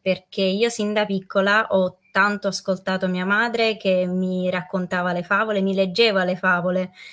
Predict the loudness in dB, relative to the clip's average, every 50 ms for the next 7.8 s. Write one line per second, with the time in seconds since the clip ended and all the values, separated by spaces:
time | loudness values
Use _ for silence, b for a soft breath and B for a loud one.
0 | B B B B -4 -2 0 0 0 0 -2 -4 -6 -2 0 2 2 2 2 2
1 | 2 0 0 -2 -4 -4 -4 -6 -6 -6 -4 -2 0 2 2 2 2 2 2 0
2 | 0 0 0 -2 -2 0 0 0 -2 -2 -2 -2 -2 -4 -4 -6 -10 -12 -10 -8
3 | -6 -4 -4 -4 -2 -2 -2 -2 -4 B B B B B B B B 0 2 2
4 | 2 2 2 2 0 0 0 0 0 0 0 0 0 0 2 2 2 2 2 0
5 | -4 -10 -10 -4 -2 0 0 0 0 -2 -2 -2 -2 -2 -2 -2 -4 -4 -4 -4
6 | -4 -4 -6 -8 -10 -8 -6 -4 -4 -4 -4 -4 -4 -6 -4 -4 -2 -2 -4 -4
7 | -6 -10 -6 -4 0 0 2 0 0 -2 -2 -4 -4 -4 -6 -8